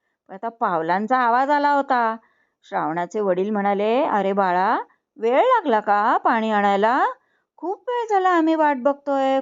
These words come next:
काय झालं? लांब होतं का पाणी खूप?" दशरथ राजा काही बोलेना. तो कसं बोलणार?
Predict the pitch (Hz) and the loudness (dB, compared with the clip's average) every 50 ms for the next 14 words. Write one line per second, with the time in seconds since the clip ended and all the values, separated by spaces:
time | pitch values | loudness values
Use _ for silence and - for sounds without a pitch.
0 | 269 - 269 269 302 370 453 466 440 392 359 339 311 294 294 294 294 294 294 _ | -2 -2 0 2 2 2 2 2 2 2 4 4 4 4 4 2 2 0 -4 _
1 | _ _ _ _ - - 220 233 294 381 466 427 359 262 - 220 214 - 196 190 | _ _ _ _ -6 -4 -2 -2 -2 0 0 0 0 2 2 0 0 0 0 0
2 | 214 262 320 - 294 214 185 190 190 190 - - 214 202 220 269 339 466 523 - | 0 0 -2 -2 -2 -2 -2 -2 -4 -6 -8 -6 -4 -2 0 2 2 2 0 -2
3 | _ _ _ _ _ _ _ _ _ _ _ _ _ _ _ _ _ _ - - | _ _ _ _ _ _ _ _ _ _ _ _ _ _ _ _ _ _ -18 -18
4 | 156 151 - - 156 180 185 208 190 175 170 202 226 226 - 220 185 175 233 311 | -18 -16 -16 -14 -12 -12 -10 -8 -6 -4 -2 -4 -4 -2 -2 -2 -2 0 0 0
5 | 294 330 311 302 285 277 269 269 262 254 247 247 247 _ _ _ _ _ - 254 | 2 2 2 4 4 2 2 2 2 2 0 -2 -4 _ _ _ _ _ -16 -12
6 | 269 269 320 320 311 - 415 403 415 403 370 349 349 330 311 302 302 294 294 | -4 -2 0 0 0 0 0 2 4 4 4 4 4 4 4 4 4 2 2